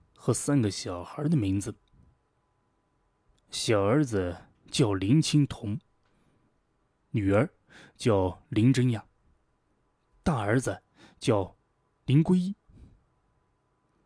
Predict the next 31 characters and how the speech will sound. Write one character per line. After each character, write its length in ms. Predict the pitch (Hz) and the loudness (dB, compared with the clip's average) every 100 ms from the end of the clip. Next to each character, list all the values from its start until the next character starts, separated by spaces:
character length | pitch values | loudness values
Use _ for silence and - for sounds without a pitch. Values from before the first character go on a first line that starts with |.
| _ | _
而 140 | - 170 | 0 0
自 220 | - 151 | 0 -4
己 380 | - 95 85 - _ _ _ _ | -4 -10 -16 -20 _ _ _ _
叫 260 | - 92 90 | -6 -4 -4
林 400 | 90 98 110 98 | -4 0 0 0
生 260 | - 101 101 | -2 -2 -2
斌， 200 | 113 143 - _ _ _ _ _ | -4 -4 -8 _ _ _ _ _
合 360 | - - 147 240 | -20 -4 0 2
起 180 | - 120 | 2 -2
来 320 | 98 - 156 | -2 -6 -6
正 240 | - 233 | -2 0
好 240 | 143 120 101 | 0 -2 -6
是 140 | 98 | -6
童 260 | 98 - 123 | -6 -2 -2
真 160 | 135 | 0
一 160 | 131 98 | 0 -2
生。 240 | - 123 190 _ _ _ _ _ _ _ _ _ _ _ | -4 -8 -8 _ _ _ _ _ _ _ _ _ _ _
但 140 | 214 | 2
这 140 | 214 185 | 2 0
里 280 | 110 90 _ _ - - - | -2 -10 _ _ -20 -20 -6
却 180 | - 107 _ | -4 -4 _
独 220 | 196 240 | 2 2
独 180 | 190 135 | 2 2
没 200 | 160 131 | 2 2
有 200 | 117 85 - _ _ _ - | 0 -4 -14 _ _ _ -8
朱 260 | 156 151 | -6 -4
小 380 | 147 - - - - | -6 -8 -12 -16 -6
珍 200 | 147 175 | -4 -2
的 80 | 117 | -6
名 200 | - - | -16 -20
字。 180 | - | -20